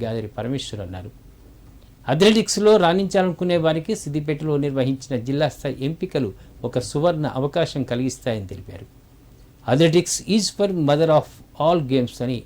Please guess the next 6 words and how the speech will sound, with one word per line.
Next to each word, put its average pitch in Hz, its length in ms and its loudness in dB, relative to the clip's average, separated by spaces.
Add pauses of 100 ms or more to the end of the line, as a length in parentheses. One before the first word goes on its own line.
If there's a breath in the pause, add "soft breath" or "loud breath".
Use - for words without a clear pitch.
అథ్లెటిక్స్లో 151 680 -2
రాణిస్తే 127 500 -2 (380 soft breath)
అన్ని 233 220 6
క్రీడల్లో 139 440 2
రాణించవచ్చని 123 840 -2 (380)
క్రీడాకారుల్లో 143 720 -2